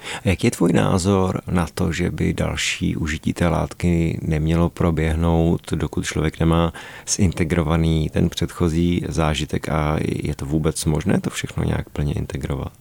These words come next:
Není někdy dobré se k tomu vrátit právě, aby zase se dalo nějaké palivo do toho integračního stroje?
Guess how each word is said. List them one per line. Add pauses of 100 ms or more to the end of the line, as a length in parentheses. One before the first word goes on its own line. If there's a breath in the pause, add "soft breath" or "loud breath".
Není
někdy
dobré
se
k
tomu (100)
vrátit
právě,
aby
zase (420 loud breath)
se
dalo
nějaké
palivo
do
toho
integračního
stroje?